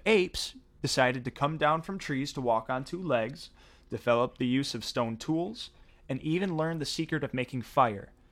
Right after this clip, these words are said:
This group of apes would become known as Homo sapiens, our own species. Mankind evolved rapidly in intelligence and formed tribal groups that would eventually give rise to the human culture we know and love today.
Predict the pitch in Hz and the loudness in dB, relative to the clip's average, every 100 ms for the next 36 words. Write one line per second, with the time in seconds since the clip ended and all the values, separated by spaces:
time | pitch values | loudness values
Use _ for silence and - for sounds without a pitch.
0 | - _ - - 175 208 - 190 208 165 | -20 _ -20 4 6 6 4 4 4 4
1 | 127 127 - 123 127 - 151 156 135 135 | 4 2 -2 0 0 2 2 2 2 2
2 | 123 - 131 131 143 143 - 131 113 101 | 0 0 4 6 4 0 0 0 0 -6
3 | 92 - - 127 117 120 131 127 - 117 | -8 -14 -4 2 4 4 2 -2 -2 -2
4 | - 104 - - - - - - - - | -2 -10 -12 -16 -18 -20 -20 -20 -20 -20
5 | _ _ 139 131 135 151 139 131 127 131 | _ _ 2 2 4 4 4 4 0 4
6 | 135 135 127 117 139 196 147 123 127 123 | 6 4 0 4 4 4 -2 -2 -2 -2
7 | 113 110 139 147 151 165 - 127 107 135 | -4 2 4 4 0 -6 -6 -10 -4 -2
8 | 123 - 165 185 156 127 135 - - 131 | -2 2 4 4 2 0 -4 -4 -4 -4
9 | 117 113 104 160 - 170 175 160 165 165 | -2 -4 -2 -2 -2 -4 -4 -2 -2 0
10 | 139 120 123 - 117 110 147 143 151 151 | 4 4 2 -2 -8 -6 -4 -2 -4 -2
11 | 139 123 147 131 139 131 123 127 123 113 | 0 0 -2 -6 -4 -2 0 0 -2 -2
12 | 107 - 110 101 | -4 -6 -8 -8